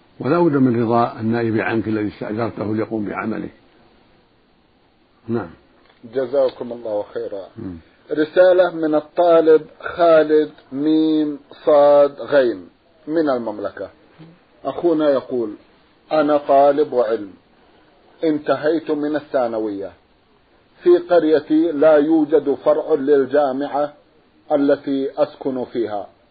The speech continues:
Speaker 2: لذلك فأنا مضطر للسفر إلى مدينة تبعد عن قريتنا ما يقرب من ستمائة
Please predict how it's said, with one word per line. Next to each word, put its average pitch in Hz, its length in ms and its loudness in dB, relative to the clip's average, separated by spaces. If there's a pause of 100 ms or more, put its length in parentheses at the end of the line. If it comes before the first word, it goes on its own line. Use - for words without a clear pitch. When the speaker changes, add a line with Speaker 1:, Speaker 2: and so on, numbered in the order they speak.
(400)
Speaker 2:
لذلك 160 520 2
فأنا 147 400 -6
مضطر 151 500 -2
للسفر 151 520 -4
إلى 151 360 0
مدينة 139 420 -6
تبعد 131 460 -6
عن 131 200 -4
قريتنا 151 640 -6
ما 151 180 -4
يقرب 147 400 -4
من 131 240 -8
ستمائة 151 560 -10